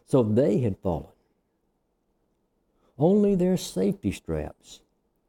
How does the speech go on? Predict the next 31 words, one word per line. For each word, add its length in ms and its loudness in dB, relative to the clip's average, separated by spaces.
prevented 480 2
those 240 2
two 260 -2
men 540 0
from 160 -2
plunging 460 0
down 480 0
to 60 -6
the 80 -4
street 360 -4
below. 400 -4
As 160 2
I 140 4
watched, 420 4
the, 200 0
the 100 2
rescue 420 2
workers 540 0
extended 560 0
a 40 2
long 600 2
ladder 560 0
from 160 0
one 120 2
of 120 0
the 100 -4
fire 260 -2
trucks. 560 -16
Then 180 4
a 80 6
lone 560 4